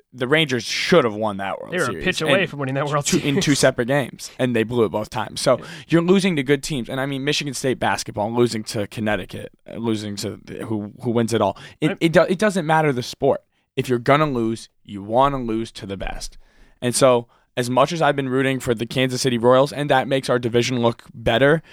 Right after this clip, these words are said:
Speaker 1: this, this isn't, uh, like a, this is not a football. This is not baseball, just in my,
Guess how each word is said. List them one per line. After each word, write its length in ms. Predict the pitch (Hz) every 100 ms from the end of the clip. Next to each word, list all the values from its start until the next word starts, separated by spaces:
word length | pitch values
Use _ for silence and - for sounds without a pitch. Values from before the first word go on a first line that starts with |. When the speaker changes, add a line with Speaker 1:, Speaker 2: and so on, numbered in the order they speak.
| - - _ -
Speaker 1:
this, 200 | 175 - -
this 200 | 190 185
isn't, 300 | 190 196 165
uh, 380 | 143 135 123 78
like 200 | 131 123
a, 200 | 123 107 107
this 160 | 143
is 100 | 139
not 180 | 135 135
a 20 |
football. 560 | - 113 - - - 98
This 180 | 120 117
is 60 | 120
not 260 | 120 120 120
baseball, 360 | 113 - 113
just 260 | 120 113 -
in 140 | 123
my, 420 | 113 110 107 107